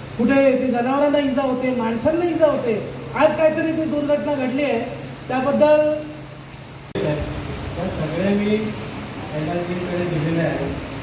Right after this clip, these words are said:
Speaker 2: त्या सगळ्याची पूर्तता व्हायला already तीन वर्ष आपली फुकट गेलेली आहेत. ज्या, ज्या साहेबांचं नाव तुम्ही वारंवार घेताय,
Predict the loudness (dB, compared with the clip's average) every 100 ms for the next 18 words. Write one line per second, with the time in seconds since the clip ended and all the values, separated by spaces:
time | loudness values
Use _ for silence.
0 | -10 -10 -10 -10 -10 -10 -10 -8 -2 0
1 | 0 0 0 2 0 -2 -6 -6 -4 0
2 | 0 0 -2 0 0 0 0 -2 -2 -6
3 | -6 -2 0 0 0 0 0 0 0 0
4 | -2 -2 -2 -2 0 2 4 2 2 0
5 | -2 -4 -8 -10 -8 -6 -4 -6 -2 0
6 | 0 0 0 0 0 0 0 2 2 0
7 | -2 -2 0 -2 -4 -8 -10 -4 -2 0
8 | 2 4 2 0 0 0 -2